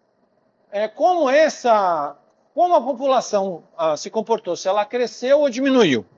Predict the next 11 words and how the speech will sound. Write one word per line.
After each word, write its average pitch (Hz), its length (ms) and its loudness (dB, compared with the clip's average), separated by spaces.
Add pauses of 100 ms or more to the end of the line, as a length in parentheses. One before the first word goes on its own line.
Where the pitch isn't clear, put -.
(260)
certo? - 500 2 (920)
Então, 262 580 2 (320)
eu 339 400 4
imagino 247 680 2
que 277 120 -12
vocês 269 360 -2
chegaram 247 500 6
a 220 100 6
esse 240 520 0
grafo, 151 640 2 (300)
certo? 214 480 0